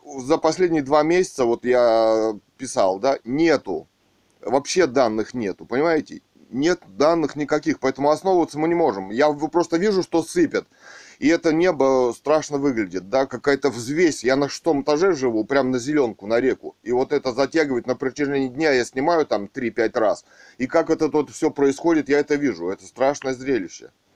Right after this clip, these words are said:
Я хожу в, м, в маске, в двойной, в, м, не марля, там, а чуть ли не синтепон, вот, дышу, дышу, да, немножко иногда выхожу. Ну, потому что, ну, организм — это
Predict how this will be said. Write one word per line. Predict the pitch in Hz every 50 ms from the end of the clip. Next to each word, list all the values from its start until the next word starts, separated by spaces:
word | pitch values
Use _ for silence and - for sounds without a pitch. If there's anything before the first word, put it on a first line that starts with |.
| _ _ _ _ _ _ _
Я | 113 131 135
хожу | 147 147 135 139 165 160
в, | - - _
м, | 127 139 143 143 135 127
в | 123
маске, | 139 147 160 180 190 185 - - - 120 117 110 107 107 107
в | 107 104 104 104 101 101 101
двойной, | 104 120 131 135 135 139 135 117 110 104 98
в, | 92 95 98
м, | 104 104 82 80 82 85 - -
не | 110 123 127
марля, | 131 151 165 175 156 127 110
там, | - - 95 95 98
а | 95 95 98 92 87 _
чуть | - 127 107
ли | 113 117 113
не | 117 120
синтепон, | 107 - 127 113 120 110 - 131 160 175 165 139
вот, | 107 85 - _ _ _ _ _ _ _
дышу, | 104 113 127 139 135 - 120 92
дышу, | 90 104 131 120 - 101 90 82
да, | 78 107 123 156 170 - - _ _ _
немножко | 87 92 104 110 113 107 95 - - 98
иногда | 95 101 98 95 101 92
выхожу. | 95 92 - 110 98 90 85 82 - - _ _ _ -
Ну, | 110 104
потому | 127 131 135 139 151 151
что, | - - 151 143 135 - _ _ _ _ _ _ _ _ _ _ _ _ _ _ _ _ _ -
ну, | 113 110 131 135 120 -
организм — | 123 127 123 123 160 170 190 190 175 180
это | 160 151 151 139